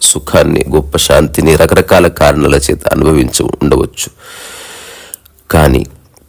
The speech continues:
ఏదైనా కారణం చేత నీకున్న అవగాహన రాహిత్యం వల్ల నువ్వు బాధ పొందితే,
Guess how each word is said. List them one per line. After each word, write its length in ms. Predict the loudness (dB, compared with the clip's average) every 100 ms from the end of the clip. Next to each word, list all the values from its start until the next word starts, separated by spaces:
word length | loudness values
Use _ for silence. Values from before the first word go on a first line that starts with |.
| _ _ _ _ _ -8 2
ఏదైనా 500 | 4 6 6 6 4
కారణం 480 | 4 4 4 4 0
చేత 420 | -2 -6 -8 -14 _ _ _ _ _ _ _ _ 2
నీకున్న 420 | 2 4 2 4
అవగాహన 600 | 4 4 6 4 4 2
రాహిత్యం 520 | 2 2 0 -2 0
వల్ల 260 | 2 2 0 -4 -16 -20 _ _ _ _ _ _ _ _ _ _ -12 -2
నువ్వు 140 | 0
బాధ 360 | 0 2 2 2
పొందితే, 680 | -2 -4 -4 -4 -6 -8